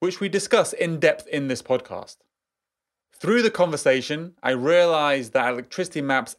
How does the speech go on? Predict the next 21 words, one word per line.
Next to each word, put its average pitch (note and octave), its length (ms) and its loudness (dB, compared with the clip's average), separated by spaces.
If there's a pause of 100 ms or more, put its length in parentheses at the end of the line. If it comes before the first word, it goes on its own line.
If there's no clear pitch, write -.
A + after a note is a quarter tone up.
(120)
and E3 340 0
their C#3+ 340 2
other D#3 300 2
products A#2+ 480 0 (320)
are C3+ 100 0
just E3 220 -6
examples D3+ 840 -2
of A#2+ 140 -4
a A#2 40 -4
much A#2 300 -4
broader, E3 560 2 (280)
bigger, C#3 500 2
and A#2 100 -6
exciting C#3+ 840 -4
mission A#2+ 420 -6 (120)
for A2 280 0
Tomorrow, G#2+ 560 -2 (460)
which F#3 160 -4
is A3+ 100 -2
quite G3+ 280 0
inspiring. G2+ 500 -2